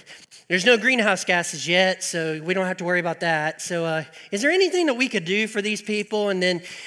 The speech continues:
Jesus said, "Well, I don't know." And then the Holy Spirit that fills the whole thing says, "Well, why don't we just send Jesus down there and, uh, do something new? Let's put him on a cross and, and kinda make this thing happen." They didn't do that. When God made the tabernacle,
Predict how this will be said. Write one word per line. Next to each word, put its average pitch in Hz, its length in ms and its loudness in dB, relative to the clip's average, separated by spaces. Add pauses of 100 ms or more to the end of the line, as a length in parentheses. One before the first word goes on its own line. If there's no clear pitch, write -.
(180)
Jesus 254 300 2
said, 262 180 4
"Well, 214 100 6
I 226 140 8
don't 226 160 2
know." 185 260 2
And 208 140 0
then 196 80 2
the 180 60 -2
Holy 233 260 0
Spirit 240 480 2
that 180 120 -8
fills 226 260 0
the 202 100 -4
whole 185 160 -2
thing 190 240 -2
says, 240 240 -4
"Well, 254 140 -6
why 403 180 -2
don't 440 180 -2
we 302 120 -4
just - 240 -6
send 269 200 -4
Jesus 262 340 -6
down 202 260 -2
there 180 320 0 (440)
and, 208 300 2
uh, 202 160 2
do 240 160 -4
something 254 400 -4
new? 208 280 -4 (540)
Let's 302 200 -2
put 330 160 -4
him 294 180 -2
on 254 100 0
a 226 60 0
cross 233 480 0
and, 175 220 -4 (340)
and 190 100 0
kinda 226 220 0
make 220 220 -2
this 214 140 -6
thing 220 200 -2
happen." 208 280 -4 (200)
They 262 180 2
didn't 254 220 -2
do 269 160 -4
that. 175 360 0 (1000)
When 220 180 2
God 254 380 6
made 254 260 2
the 233 60 -8
tabernacle, 190 720 0